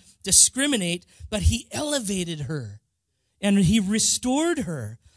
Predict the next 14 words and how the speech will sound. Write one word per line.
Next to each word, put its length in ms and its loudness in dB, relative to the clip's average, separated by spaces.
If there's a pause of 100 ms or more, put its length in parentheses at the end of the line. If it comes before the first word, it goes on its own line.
(200)
thereby 360 -2
showing 540 2
to 220 -2
all 280 -2
once 260 0
again 320 -2
the 200 -4
image 420 -2 (240)
of 100 -4
social 540 2
reconciliation 1120 -8 (400)
within 360 -2
the 80 -2
gospel 640 -10